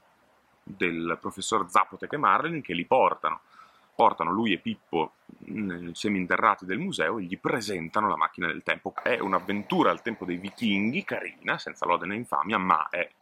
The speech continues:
una storia importante, è un episodio precursore di un ciclo che ci ha regalato tante, tante soddisfazioni.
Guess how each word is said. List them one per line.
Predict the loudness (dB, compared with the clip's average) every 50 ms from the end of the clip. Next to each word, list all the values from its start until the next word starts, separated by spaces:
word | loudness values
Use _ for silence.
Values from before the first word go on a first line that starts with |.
| -8 -2
una | -2 -2
storia | -2 -2 -2 -2 0 0 0 0
importante, | -2 -2 -4 -4 2 2 2 2 2 0 -6 -6
è |
un | -6 -4
episodio | -4 -2 -2 0 0 0 0
precursore | 0 0 0 0 -2 -4 -4 -2 -2 0 0 0 0 0 0 0 0 0 0
di | -2 -4
un | -6 -6
ciclo | -6 -6 -8 -8 -10 -8 -8 -8 -8 -4
che | -4 -4 -4 -6 _ -8
ci | -2 0
ha | 2 2
regalato | 2 2 0 0 0 -2 -4 -8 2
tante, | 4 6 6 6 4 -2 -8 -12 -4 0
tante | 2 2 2 0 -4
soddisfazioni. | -10 -10 -10 -8 -4 -2 -2 -2 -2 -4 -6 -6 -6